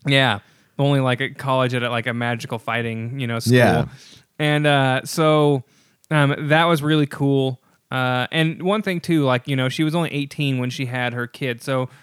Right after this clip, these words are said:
Speaker 1: so it's like, he's fourteen. So the, it's not like these things happened, like, fifty years ago, you know, like, she's not
Speaker 2: Yeah.
Speaker 1: having fla-,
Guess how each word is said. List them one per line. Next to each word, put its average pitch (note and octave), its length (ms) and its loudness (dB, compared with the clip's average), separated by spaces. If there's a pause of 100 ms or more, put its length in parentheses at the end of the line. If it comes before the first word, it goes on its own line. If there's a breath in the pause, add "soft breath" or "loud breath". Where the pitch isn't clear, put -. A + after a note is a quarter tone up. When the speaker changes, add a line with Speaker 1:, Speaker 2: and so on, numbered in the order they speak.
(160 soft breath)
Speaker 1:
so D3 280 0
it's C#3+ 120 0
like, C3 380 -2
he's D3 320 -6
fourteen. C#3+ 520 -2
So D3+ 140 -2
the, D3+ 220 2
it's D#3+ 120 -4
not E3 200 -2
like D3+ 180 0
these C#3+ 220 -2
things C#3 240 -4
happened, C3+ 360 -2
like, A#2+ 200 -4
fifty C3+ 320 -4
years B2 320 0
ago, A#2 260 -4
you A#2+ 160 -4
know, B2 160 -2
like, B2 160 -2
she's C3+ 160 -6
not C3+ 120 2
Speaker 2:
Yeah. D3+ 80 4
Speaker 1:
having C3 160 2
fla-, C3+ 200 -6